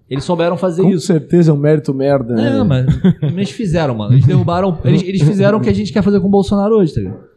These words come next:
Speaker 1: Eu quero que o Bolsonaro se foda.
Speaker 2: Eu quero derrubar o Bolsonaro.
Speaker 1: <laughs>
Speaker 2: É óbvio. Mas a gente não tá conseguindo, nem de longe.
Speaker 1: Não, não dá, né? Hoje, mas
Speaker 2: Nem de
Speaker 1: pro-,
Speaker 2: longe,
Speaker 1: protocolaram
Speaker 2: mano.
Speaker 1: hoje
Speaker 2: Eu
Speaker 1: mais um
Speaker 2: queria
Speaker 1: pedido de impeachment, não?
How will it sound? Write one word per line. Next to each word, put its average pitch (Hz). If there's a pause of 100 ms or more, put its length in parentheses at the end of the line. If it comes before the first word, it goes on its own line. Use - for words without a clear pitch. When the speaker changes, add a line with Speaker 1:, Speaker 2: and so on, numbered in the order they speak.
(240)
Speaker 1:
Eu 147
quero 135
que -
o -
Bolsonaro 120
se 170
foda. 143
Speaker 2:
Eu 143
quero 113
derrubar 135
o 147
Bolsonaro. 220
Speaker 1:
<laughs> 233
Speaker 2:
É 233
óbvio. 185 (420)
Mas 170 (440)
a 147
gente 156
não 208
tá 220
conseguindo, 254
nem 226
de 339
longe. 190
Speaker 1:
Não, 160
não 156
dá, 143
né? 135
Hoje, 175
mas 185
Speaker 2:
Nem 185
de -
Speaker 1:
pro-, 233
Speaker 2:
longe, 214
Speaker 1:
protocolaram 214
Speaker 2:
mano. 190
Speaker 1:
hoje 196
Speaker 2:
Eu 175
Speaker 1:
mais 190
um 226
Speaker 2:
queria 202
Speaker 1:
pedido 190
de 196
impeachment, 180
não? 196